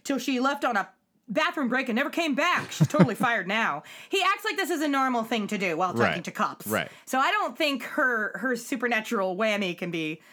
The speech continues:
Speaker 1: excused. Maybe it was bad writing. Maybe it's a Canadian thing. Moving
Speaker 2: <laughs>
Speaker 1: on to the
Speaker 2: I'm
Speaker 1: next
Speaker 2: sorry.
Speaker 1: scene where
Speaker 2: I'm sorry.
Speaker 1: Go ahead.
Speaker 2: Maybe it's bad writing.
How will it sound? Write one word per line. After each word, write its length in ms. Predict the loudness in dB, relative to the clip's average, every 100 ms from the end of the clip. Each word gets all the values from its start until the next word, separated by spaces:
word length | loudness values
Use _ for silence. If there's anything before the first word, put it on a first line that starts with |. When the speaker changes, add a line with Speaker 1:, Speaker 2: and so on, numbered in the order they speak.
| -20 -8
Speaker 1:
excused. 640 | -6 -6 -6 -2 -2 -2 -2
Maybe 200 | -2 0
it 60 |
was 140 | -2 0
bad 240 | 0 2
writing. 320 | 0 0 0
Maybe 280 | 0 0 0
it's 140 | -2 -2
a 80 |
Canadian 500 | -2 0 0 0 -4 -4
thing. 260 | -6 -4
Moving 380 | 0 2 2 2
Speaker 2:
<laughs> 140 | 2 2
Speaker 1:
on 200 | 0 -4 -6
to 340 | -4 -2 -4
the 120 | -2 0
Speaker 2:
I'm 40 |
Speaker 1:
next 200 | 0 0
Speaker 2:
sorry. 220 | 0 2
Speaker 1:
scene 120 | 2 -2
where 340 | -2 -2 -2 -4 -12 -10 -6
Speaker 2:
I'm 160 | -4
sorry. 240 | 0 2 2 -2 -8 -2
Speaker 1:
Go 140 | 0
ahead. 260 | 0 0 -4 -8 -14 -20 _ -20 -20 -16 -16 -12 -12 -6
Speaker 2:
Maybe 420 | 2 4 6 6
it's 160 | 4 4
bad 380 | 4 6 6 6
writing. 480 | 6 6 4 2